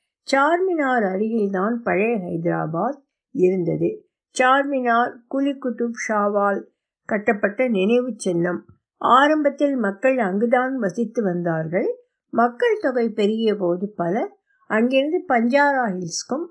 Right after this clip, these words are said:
மற்ற பிரதேசங்களுக்கும் குடிபெயர்ந்தார்கள். ஹைதராபாத் முழுவதும் பாறைகளிலான பிரதேசம்.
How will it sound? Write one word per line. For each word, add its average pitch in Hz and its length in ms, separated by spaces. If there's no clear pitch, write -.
மற்ற 233 320
பிரதேசங்களுக்கும் 190 1040
குடிபெயர்ந்தார்கள். 170 1120
ஹைதராபாத் 294 760
முழுவதும் 330 640
பாறைகளிலான 240 960
பிரதேசம். 175 720